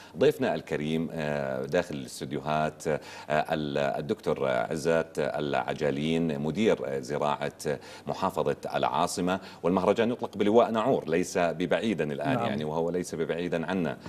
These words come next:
Speaker 1: آه، الآن، وكأنني أشتم كما تحدثت في
Speaker 2: مهم.
Speaker 1: بداية الحلقة رائحة، آه، الجوافة،
Speaker 2: الجوافة.
Speaker 1: آه، آه، هذا ال-، المنتج الحقيقي الذي نعتز به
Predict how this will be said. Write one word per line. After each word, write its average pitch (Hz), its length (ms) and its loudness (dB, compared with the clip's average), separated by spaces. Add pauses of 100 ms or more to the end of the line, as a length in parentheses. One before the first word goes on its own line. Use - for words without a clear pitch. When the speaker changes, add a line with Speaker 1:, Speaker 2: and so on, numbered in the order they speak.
(200)
Speaker 1:
آه، 73 100 4
الآن، 92 200 0
وكأنني 110 640 0
أشتم 98 260 -2
كما 76 340 0
تحدثت - 360 -4
في 120 140 -2
Speaker 2:
مهم. 107 100 2
Speaker 1:
بداية 82 400 4
الحلقة 80 560 -2
رائحة، 80 380 -4 (120)
آه، 78 100 0 (540)
الجوافة، - 0 -
Speaker 2:
الجوافة. 78 680 0
Speaker 1:
آه، 80 60 -4 (340)
آه، 76 560 0
هذا 80 500 0
ال-، 73 200 -4
المنتج 78 720 -2
الحقيقي 76 800 -2
الذي 78 360 0
نعتز 76 420 -2
به 87 200 -4